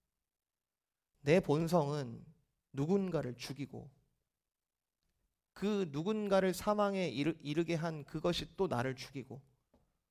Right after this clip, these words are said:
사망으로 나를 사로잡아 가는데 여호와께서 이런 나를 건지셨다.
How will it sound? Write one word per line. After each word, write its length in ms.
사망으로 580
나를 340
사로잡아 480
가는데 640
여호와께서 580
이런 320
나를 320
건지셨다. 840